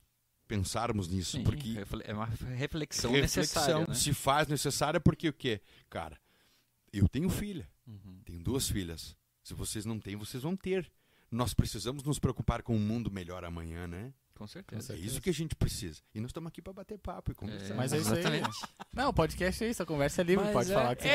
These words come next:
Speaker 1: a
Speaker 3: quiser.
Speaker 1: gente vai entrando e vai indo no quesito e vai,
Speaker 2: É,
Speaker 1: vai,
Speaker 2: vai,
Speaker 1: vai,
Speaker 2: vai,
Speaker 1: né?
Speaker 2: vai,
Speaker 1: E
Speaker 2: vai.
Speaker 1: nós vai, né?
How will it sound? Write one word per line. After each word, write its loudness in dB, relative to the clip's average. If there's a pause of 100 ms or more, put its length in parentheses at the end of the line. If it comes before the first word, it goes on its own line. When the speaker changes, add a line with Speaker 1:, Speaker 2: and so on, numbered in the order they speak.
(160)
Speaker 1:
a 12
Speaker 3:
quiser. 6
Speaker 1:
gente 2
vai 10
entrando 10
e 6
vai 8
indo 4
no 4
quesito 4
e 6
vai, 8
Speaker 2:
É, 8
Speaker 1:
vai, 10
Speaker 2:
vai, 8
Speaker 1:
vai, 10
Speaker 2:
vai, 12
Speaker 1:
né? 12
Speaker 2:
vai, 10
Speaker 1:
E 10
Speaker 2:
vai. 0
Speaker 1:
nós 2
vai, 6
né? -6